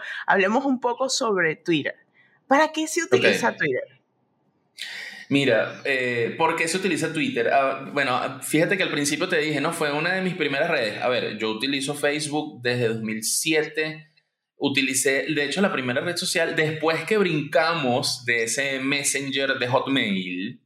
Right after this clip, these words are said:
Speaker 2: ¿ok?
Speaker 1: Sí.
Speaker 2: Que, que dimos el, que dimos el brinco a las redes sociales, o el salto. Mm, a ver, yo empecé a utilizar MySpace, debo,
Speaker 1: Ujú.
Speaker 2: debo confesarlo históricamente, ¿no?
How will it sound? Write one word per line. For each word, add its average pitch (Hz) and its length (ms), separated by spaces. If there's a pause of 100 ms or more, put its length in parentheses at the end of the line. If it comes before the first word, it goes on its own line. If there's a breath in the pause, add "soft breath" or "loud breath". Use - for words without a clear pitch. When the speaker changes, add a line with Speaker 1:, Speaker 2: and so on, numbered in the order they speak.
Speaker 2:
¿ok? - 60
Speaker 1:
Sí. 139 80
Speaker 2:
Que, 139 720
que 127 120
dimos 127 260
el, 143 220
que 160 140
dimos 147 280
el 147 140
brinco 147 400
a - 20
las 98 160
redes 101 260
sociales, 127 760
o 104 40
el - 120
salto. 131 640 (420 loud breath)
Mm, 123 220 (260)
a - 40
ver, 135 300
yo 135 80
empecé 165 300
a 175 40
utilizar 139 600 (280)
MySpace, 120 720 (340)
debo, 101 220
Speaker 1:
Ujú. - 100
Speaker 2:
debo 101 640
confesarlo 110 580
históricamente, 123 720
¿no? 214 320